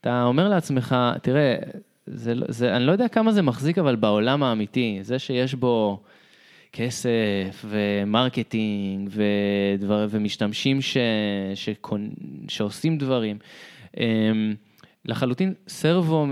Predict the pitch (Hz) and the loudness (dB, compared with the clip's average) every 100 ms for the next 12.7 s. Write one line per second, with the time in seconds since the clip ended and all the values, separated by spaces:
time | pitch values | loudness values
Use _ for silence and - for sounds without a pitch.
0 | - - - 123 - 120 127 151 147 139 | -4 -10 -8 -8 -4 0 2 0 -2 -2
1 | 127 123 117 117 113 117 - 117 113 117 | 0 2 2 0 -2 -4 -4 -2 0 0
2 | 117 131 139 139 131 123 117 - _ - | 2 2 2 0 -2 -4 -8 -16 _ -14
3 | - 131 110 135 117 113 123 - 160 175 | -10 -6 -2 0 2 0 -2 -2 -2 -2
4 | 180 - - - - 113 110 110 113 110 | -6 -10 -14 -14 -6 -4 -2 0 0 2
5 | 110 110 - 226 226 _ _ - 131 120 | 0 -2 -8 -16 _ _ _ -14 -12 0
6 | 120 120 120 - 127 131 160 180 147 120 | 2 2 0 -2 0 2 2 2 0 -2
7 | 117 113 113 - 110 113 - 180 185 190 | -2 -2 -4 -4 -4 -4 -4 -2 0 -2
8 | 185 180 185 185 175 - - 147 180 180 | -2 -4 -2 -2 -4 -6 -2 0 2 0
9 | 160 139 143 147 147 127 120 135 127 101 | 2 2 2 2 0 0 2 2 2 -2
10 | 98 - - - 143 214 196 160 139 151 | -6 -10 -12 -4 0 0 0 0 2 2
11 | 160 - 151 143 - - - 120 143 185 | 0 0 -2 -2 -10 -20 -16 -2 2 4
12 | 185 165 165 160 147 143 135 | 2 2 2 2 2 2 0